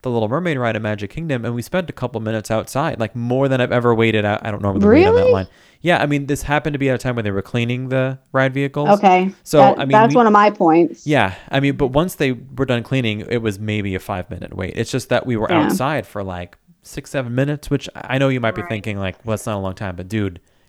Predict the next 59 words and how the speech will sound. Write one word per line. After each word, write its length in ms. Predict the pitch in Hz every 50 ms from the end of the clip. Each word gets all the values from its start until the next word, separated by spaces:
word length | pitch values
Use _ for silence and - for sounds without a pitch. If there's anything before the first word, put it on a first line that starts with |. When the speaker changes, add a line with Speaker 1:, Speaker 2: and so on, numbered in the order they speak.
| _ _ _
Speaker 1:
five 320 | - - 131 127 127 135 127
Speaker 3:
That's 40 | -
a 20 |
long 40 | 285 285
Speaker 1:
straight 140 | 131 123 120
Speaker 3:
time 60 | 127
Speaker 1:
minutes 220 | 120 - - 123 247
Speaker 3:
in 40 | 120
the 60 | 113
Speaker 1:
of 60 | -
sun 120 | - - - -
Speaker 3:
Florida 80 | - - 233
heat. 40 | 240
Speaker 1:
exposure. 420 | 233 139 139 143 131 143 143 131
Yeah, 200 | 107 120 127 120
when 200 | 113 110 120 120
you've 100 | 120 113
Speaker 3:
Yeah. 40 | - 123
Speaker 1:
done 160 | 123 120 123
it, 160 | 120 - -
like, 320 | 117 107 98 - - _ _
twenty 300 | - - 123 117 120 120
times 360 | - - 127 123 127 131 135
already 380 | 139 139 143 147 147 151 151 151
in 80 | 156
the 80 | 156 156
day, 220 | 160 160 165 165
it 100 | - 143
all 100 | 147 143
Speaker 3:
Right. 100 | 139 -
Speaker 1:
adds 240 | 127 120 117 104 113
up. 300 | 143 156 - - - _ _ _ _ _ _ -
And 120 | - 123
every 220 | - 131 123 131 123
Speaker 3:
Right. 60 | 123
Speaker 1:
minute 380 | 127 123 120 - - _ - -
feels 260 | - - 135 131 117 107
like 160 | 101 95 -
five 220 | - 117 123 117 107
minutes, 240 | 95 92 90 -
at 60 | - 110
least 160 | 104 95 -
for 120 | - - 104
me. 200 | 104 101 95 - _ _ _ _ _ _ _ _ _
So 160 | - 143 127
I 100 | 123 127
was 140 | 127 127 -
paying 180 | - 131 131 131
Speaker 2:
That 140 | - 262 254
was 80 | 269 247
Speaker 1:
attention 180 | 185 - 131 123
to 60 | 110
was 160 | 110 104 98
the 80 | - 101
queue 260 | - - 165 160 151
inside, 580 | 147 143 135 - 143 131 131 127 127 123 120 - _ -
like, 100 | 120 -
Haunted 300 | - - 151 151 165 151
Mansion. 480 | 120 107 117 131 - - 165 175 175